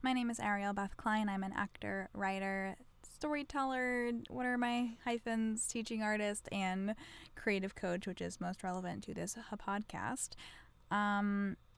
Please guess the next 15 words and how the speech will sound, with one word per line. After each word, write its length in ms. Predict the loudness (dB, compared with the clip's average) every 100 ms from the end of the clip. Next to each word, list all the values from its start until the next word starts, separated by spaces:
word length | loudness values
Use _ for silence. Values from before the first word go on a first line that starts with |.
| -6
yeah, 340 | 2 8 8 6
today 240 | 2 2
we're 80 | 4
gonna 140 | 4 4
be 80 |
talking 320 | 4 4 6 4
about 560 | 6 6 8 6 2 -2
sticky 440 | -2 -2 0 4
notes 280 | 6 6 6
on 140 | 4
the 80 | 4
mirror 500 | 4 4 6 4 4
and 100 | 4
other 220 | 4 4 0
cliches 580 | 0 -2 0 -2 -2